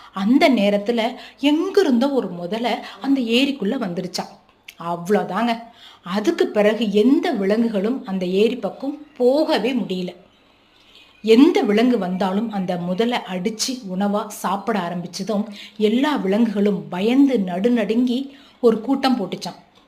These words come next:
இந்த முதலையை எப்படியாவது அடிச்சு துரத்தணும், இல்ல கொல்லணும் அப்படின்னு சிங்கத்துக்கிட்ட கூட உதவி கேட்டுச்சாம். சிங்கம் சொல்லுச்சாம், "இங்க பாருங்கப்பா, காட்டுக்கு வேணா நான் ராஜாவா இருக்கலாம்,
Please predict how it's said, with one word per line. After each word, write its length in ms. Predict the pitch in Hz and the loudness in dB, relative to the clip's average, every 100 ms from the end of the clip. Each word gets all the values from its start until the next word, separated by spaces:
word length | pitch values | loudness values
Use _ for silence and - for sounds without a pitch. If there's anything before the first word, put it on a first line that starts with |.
| _ - - | _ -20 -10
இந்த 160 | 226 208 | -2 0
முதலையை 560 | 208 220 247 359 330 196 | 2 2 4 4 2 0
எப்படியாவது 600 | 190 - 247 254 294 247 | -2 0 4 4 4 2
அடிச்சு 340 | 190 233 - - | -2 -4 -4 -4
துரத்தணும், 540 | 185 202 208 190 - - _ _ _ _ _ | -2 -2 -2 -2 -4 -16 _ _ _ _ _
இல்ல 180 | 233 285 | 2 2
கொல்லணும் 520 | 370 214 208 180 156 - - _ _ | 4 4 4 0 -4 -14 -20 _ _
அப்படின்னு 520 | 196 196 202 240 247 277 - - - - | -4 -2 2 4 4 2 -2 -16 -6 2
சிங்கத்துக்கிட்ட 600 | 320 392 403 240 190 170 | 2 2 0 -4 -4 -4
கூட 240 | 202 233 | -2 -2
உதவி 320 | 196 180 190 | -2 -4 -4
கேட்டுச்சாம். 480 | 202 180 - - - _ _ _ - _ _ _ | -4 -6 -10 -14 -14 _ _ _ -20 _ _ _
சிங்கம் 500 | - - 226 233 277 | -12 -2 4 6 4
சொல்லுச்சாம், 480 | 240 208 208 226 196 - - - - | 2 0 2 0 0 -4 -14 -16 -12
"இங்க 300 | 190 196 220 | -6 2 4
பாருங்கப்பா, 420 | 220 208 208 202 - - _ _ | 4 -2 -4 -6 -8 -20 _ _
காட்டுக்கு 480 | 220 262 277 262 220 | 4 6 4 0 0
வேணா 240 | 180 240 | 0 0
நான் 160 | 214 170 | 0 -2
ராஜாவா 400 | 175 180 196 190 | -4 -2 -2 -2
இருக்கலாம், 420 | 170 - 170 | -4 -6 -10